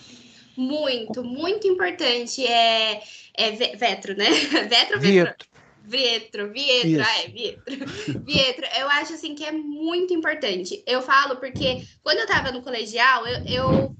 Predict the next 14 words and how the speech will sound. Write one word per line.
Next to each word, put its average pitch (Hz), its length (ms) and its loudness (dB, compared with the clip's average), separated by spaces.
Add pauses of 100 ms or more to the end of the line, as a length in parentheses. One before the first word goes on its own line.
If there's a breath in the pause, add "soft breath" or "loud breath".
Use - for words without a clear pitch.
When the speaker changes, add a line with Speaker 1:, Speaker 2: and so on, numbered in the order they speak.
Speaker 1:
tinha 302 200 -6
aquela 294 240 -2
matéria 302 400 -2
que 349 60 -8
a 320 40 -6
gente 302 220 -8
nunca, 311 380 -6
não 311 180 -2
gosta 339 360 2
mais. 190 340 2 (180)
Eita! 480 580 -12
<laughs> - 1040 -2
Oi! 415 300 -4 (1700 loud breath)
É, 247 1120 -2